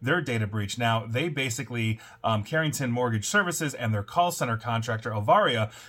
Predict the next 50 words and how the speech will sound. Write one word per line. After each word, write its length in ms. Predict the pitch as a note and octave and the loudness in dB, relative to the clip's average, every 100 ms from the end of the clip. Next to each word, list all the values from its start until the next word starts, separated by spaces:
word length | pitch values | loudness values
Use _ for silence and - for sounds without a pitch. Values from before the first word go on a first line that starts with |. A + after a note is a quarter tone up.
| - | -6
were 180 | D3 F#3 | -2 0
hit 300 | D#3 C#3 - - - | 0 0 -4 -14 -6
with 140 | B2 | -4
a 20 | |
proposed 400 | B2 A#2 C#3 A#2+ | -4 -2 -4 -2
class 240 | - A2+ - | -2 -2 -2
action 420 | D3 D#3 - C3 | -2 -2 -2 -4
alleging 600 | B2+ A#2+ A2+ C#3 F3 C#3+ | -2 -2 2 2 2 0
that 100 | A#2 | -2
they 100 | A#2 | 0
negligently 560 | A#2 B2 C#3 B2 C3 C3 | 0 0 -2 -4 -6 -8
failed 340 | A2+ A#2 A2+ A2+ | -4 -2 -2 -4
to 60 | |
protect 480 | A2 G#2+ - F#3 F3 - - - | -8 -8 0 0 0 -10 -20 -14
sensitive 480 | - D3 D3 D3+ D3 | -2 -2 0 -2 -2
information 920 | B2+ A#2+ A#2+ B2 G#3+ - D3 B2 A#2 - _ _ _ _ _ _ _ - | -2 -4 -2 0 0 0 0 -2 -6 -14 _ _ _ _ _ _ _ -2
of 200 | D3 E3 | 2 2
Carrington 440 | - D3+ C#3 B2+ A#2 | 0 0 0 -4 -2
customers 480 | F#3+ F#3+ C#3+ B2 | -2 -2 -2 -2
in 160 | A2+ C3 | -4 -8
connection 400 | A#2+ D3 A#2 C3 | -4 -4 -2 -4
with 80 | A#2 | -2
the 60 | |
March 380 | A2+ D#3 D#3+ - - - - | 2 4 2 0 -12 -20 -6
ransomware 580 | A#2 B2 A#2 A#2+ A2 G2+ | -2 0 -2 0 0 0
breach. 320 | A#2 B2+ G#2+ | -2 -4 -4
So 140 | - A2 | -4 -4
we'll 80 | |
see 140 | A2 B2 | -4 -4
what 100 | A2+ | -2
happens 400 | A2 G#2 G2+ F#2+ | 0 0 -4 -2
there. 220 | B2 G#2+ | 0 2
Moving 260 | G#2+ A#2 C#3+ | 0 0 2
on, 300 | D#3+ A2+ - - _ | 2 2 -2 -14 _
Webster 400 | G#2 A2 A2 B2 | -4 -2 -2 -4
Bank 320 | G#2+ D3+ G3 F#3+ | -2 0 0 0
has 160 | C#3+ | 0
a 60 | A#2+ | 0
proposed 380 | A2+ A2+ A#2 - | -2 -2 -2 0
class 260 | B2 A2 | -2 -2
action 320 | A#2+ A2 - | -2 -2 -2
for 140 | G#2+ A2 | -4 -2
a 20 | |
hundred 220 | A#2+ A#2+ | 0 0
ninety-one 400 | A#2 A#2 A2+ G#2 | 0 0 0 -2
thousand 400 | A2 B2+ C3 A#2 | -2 -2 -2 -2
five 240 | A2 A#2 A2+ | -2 -2 -2
hundred 240 | A#2 G#2 | -2 -2
thirty 240 | A2+ A2 | -4 -4
cu-, 160 | G#2+ | -4